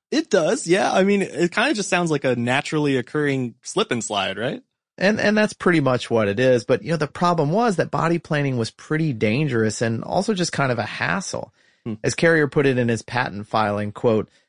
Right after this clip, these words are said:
Speaker 2: "The primary disadvantages with the ideal natural environments for body planing and sliding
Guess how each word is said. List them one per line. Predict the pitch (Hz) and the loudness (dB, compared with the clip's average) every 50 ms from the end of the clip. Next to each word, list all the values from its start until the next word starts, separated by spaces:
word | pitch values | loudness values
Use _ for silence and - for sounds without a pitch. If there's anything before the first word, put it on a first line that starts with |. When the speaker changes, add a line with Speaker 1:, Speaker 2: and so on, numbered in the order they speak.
| _ _ - | _ _ -6
Speaker 2:
"The | 139 | -6
primary | - - - 233 320 339 320 240 196 156 | -4 0 0 0 2 2 2 2 2 2
disadvantages | 156 151 - 160 110 123 127 123 123 120 110 120 110 113 | 2 0 0 0 0 2 2 2 2 0 0 -2 -2 0
with | 117 110 - | -2 -2 0
the | 120 110 | 0 2
ideal | 95 107 107 98 107 123 131 143 143 139 131 | 2 0 0 -2 0 0 2 2 2 2 2
natural | 117 113 117 123 143 - - 165 147 | 2 2 2 0 0 -2 -2 -2 -2
environments | 135 120 113 110 110 110 110 110 110 107 104 95 - | -2 0 0 0 2 2 0 0 -2 -2 -4 -6 -6
for | - - 104 | -6 -6 -6
body | 101 92 - 107 101 110 120 123 120 | -4 -2 0 0 2 2 0 0 -2
planing | - - 123 113 113 113 110 90 | -4 -4 -2 -2 -2 -2 -2 -2
and | 73 98 110 | -4 -4 -4
sliding | 107 - - 175 196 214 202 156 110 104 95 104 110 | -6 -6 -4 0 0 2 2 2 0 0 -2 -4 -8